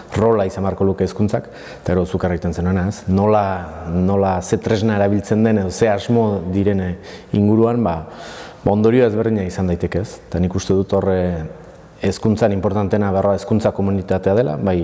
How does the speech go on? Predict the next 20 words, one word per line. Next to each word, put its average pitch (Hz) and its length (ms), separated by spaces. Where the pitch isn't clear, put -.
irakasleak, 107 640
bai, 90 220
eh, 80 340
ikasleak, 123 560
gurasoak, 113 560
oso 101 180
importanteak, 104 720
eta 92 160
gero 98 160
inguruan 107 480
dagoen, 98 320
eh, 80 180
administrazioa, 110 840
edo 101 100
nola, 107 340
nola 104 240
antolatzen 104 460
den 104 140
hezkuntza 107 440
hori, 110 160